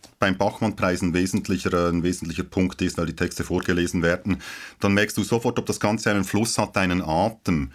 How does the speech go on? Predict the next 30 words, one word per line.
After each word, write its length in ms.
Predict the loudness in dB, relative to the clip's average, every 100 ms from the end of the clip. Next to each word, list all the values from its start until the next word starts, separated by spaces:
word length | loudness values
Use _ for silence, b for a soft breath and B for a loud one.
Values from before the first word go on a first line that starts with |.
| B B B B
Mir 100 | -2
ist 100 | 2
einerseits 320 | 2 2 0
eben 140 | 2 0
die 80 |
präzise 420 | 0 -2 0 -2 -2
Stilistik 640 | 0 2 2 0 -6 0
wichtig, 340 | 0 2 0
aber 200 | 0 2
auch, 100 | 0
dass 140 | 0 -4
der 120 | -2
Text 360 | -2 -2 0 2
einen, 360 | 4 2 0 B B -2
einen 220 | 2 2
Atem 520 | 4 2 0 -2 0
hat, 200 | 0 0
einfach 240 | 0 0 0
einen 240 | 0 0
Fluss. 560 | -2 -2 -2 -2 -8 -10 -16 _ B B B B -2
Also 180 | 2
nicht, 220 | 2 2 2
man 120 | 0
kann 160 | 2
auch 120 | 2 2
sagen, 300 | 2 2 2
dass 120 | 0
er 60 |
nicht, 380 | 0 0 -4 -4
äh, 380 | 0 2 2 0